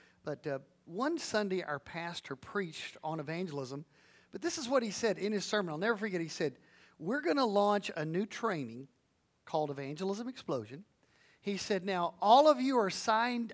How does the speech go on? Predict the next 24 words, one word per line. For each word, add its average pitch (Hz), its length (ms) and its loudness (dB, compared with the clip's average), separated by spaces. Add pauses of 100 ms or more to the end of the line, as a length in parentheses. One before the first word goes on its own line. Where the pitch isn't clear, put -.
up. 185 340 0 (1500)
You've 139 240 -4
all 196 160 10
been 294 140 2
signed 254 420 0
up. - 380 2 (320)
If 185 160 -2
you 214 120 -2
wanna 302 180 4
get 240 160 4
off 269 180 6
the 226 80 0
list, 214 420 2
you 185 160 -4
just 208 240 -4
come 247 260 2
forward 240 300 4
at 196 80 -6
the 208 140 -4
invitation." 190 640 -2 (1500)
<laughs> - 300 -8
Isn't 427 240 8
that 220 220 10
great? 220 400 8